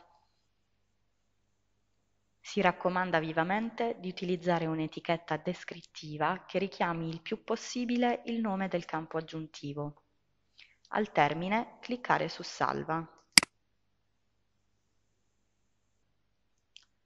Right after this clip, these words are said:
La posizione relativa dei campi aggiuntivi sulla schermata può essere modificata usando le frecce.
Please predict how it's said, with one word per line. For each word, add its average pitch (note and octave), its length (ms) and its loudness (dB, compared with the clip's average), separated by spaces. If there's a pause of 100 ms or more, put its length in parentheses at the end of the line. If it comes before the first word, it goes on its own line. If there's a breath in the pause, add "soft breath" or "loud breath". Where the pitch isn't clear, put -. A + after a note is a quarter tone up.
(140)
La F3+ 140 2
posizione E3+ 600 2
relativa D#3+ 540 2
dei D3 140 0
campi D3+ 300 0
aggiuntivi D#3+ 580 -4
sulla C#3+ 240 -2
schermata F3 720 2
può - 240 2
essere F3 280 0
modificata A#3 840 4
usando E3 400 -2
le D#3 80 2
frecce. D3 640 -2